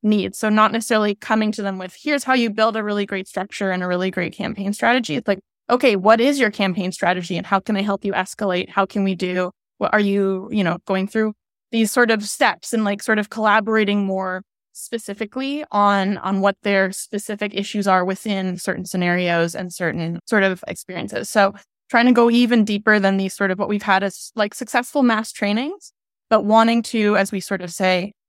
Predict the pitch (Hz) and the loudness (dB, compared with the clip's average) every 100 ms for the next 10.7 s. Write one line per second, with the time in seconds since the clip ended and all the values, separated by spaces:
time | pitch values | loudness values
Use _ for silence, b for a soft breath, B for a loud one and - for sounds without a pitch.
0 | _ 220 220 208 208 208 208 208 254 269 | _ 2 2 0 -6 -2 -2 4 4 4
1 | 226 196 175 190 175 175 160 - - - | 4 2 0 -4 -4 -8 -8 -8 -8 -10
2 | - _ _ - 196 240 208 254 233 240 | -12 _ _ -4 -2 0 0 4 4 4
3 | 233 226 208 202 196 190 185 - 180 196 | 2 2 4 6 4 4 -4 -2 -2 0
4 | 262 - - b _ - 208 - 208 208 | 0 -4 -18 b _ -6 -6 0 2 2
5 | 220 202 196 202 196 196 190 190 - 214 | 2 2 4 4 4 2 0 -4 -8 -10
6 | 190 175 175 226 240 233 220 208 - _ | -10 -10 -2 4 4 6 4 2 -2 _
7 | 196 208 208 208 190 185 - - _ 208 | 2 4 4 4 2 -2 -4 -14 _ -10
8 | 214 233 226 226 190 185 - _ _ _ | -2 -2 -2 0 2 2 -4 _ _ _
9 | 202 202 196 196 190 180 185 185 170 196 | 0 0 2 2 0 -2 -6 -6 -4 -4
10 | 185 180 165 175 180 - - | -2 2 0 0 -6 -8 -12